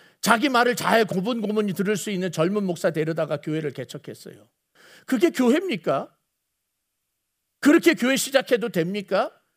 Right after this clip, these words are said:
우리 그렇게 하면 안 돼요. 절대로 안 돼요. 하나님이 기뻐하시는 뜻, 하나님의 선하신 뜻이 분별할 줄 알아야지요.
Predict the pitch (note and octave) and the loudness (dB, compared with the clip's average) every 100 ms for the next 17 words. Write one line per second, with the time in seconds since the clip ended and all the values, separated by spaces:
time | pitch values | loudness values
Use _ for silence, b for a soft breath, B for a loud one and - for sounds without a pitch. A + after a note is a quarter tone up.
0 | _ b b C#4 F4 E4 F4 E4+ F4 F4+ | _ b b 4 4 6 4 6 4 4
1 | D#4+ C#4+ D#4+ F4+ F4 C#4 G3 C#3+ - _ | 2 2 4 6 8 6 4 0 -6 _
2 | _ _ _ _ b b b - D4+ - | _ _ _ _ b b b 2 4 4
3 | G4+ F#4 F4+ D4 E4 F4 E4 A#3+ F#3+ C#3 | 4 6 6 4 4 6 6 6 4 0
4 | - D#3 _ _ _ _ _ _ _ _ | -6 -16 _ _ _ _ _ _ _ _
5 | _ _ _ _ _ - D4+ E4+ D4+ C#4 | _ _ _ _ _ -8 -2 0 0 -2
6 | C4 - A3+ - A#3 G#3 - E3 C3+ - | -6 -6 -8 0 2 2 0 -8 -8 -6
7 | - C#3+ _ _ _ _ b - E4 E4+ | -4 -4 _ _ _ _ b -4 4 4
8 | D#4+ C4+ A#3 - E4 D#4+ D4 C4 C4 A#3 | 4 2 0 0 0 2 0 -4 -6 -6
9 | A#3 E3 A#3+ D4+ D4+ C#4+ G#3 B3 F#3+ F#3 | -6 -6 -6 2 4 4 2 0 0 2
10 | G#3+ F3+ C#3+ B2+ D#2+ - | 0 0 -4 -8 -10 -12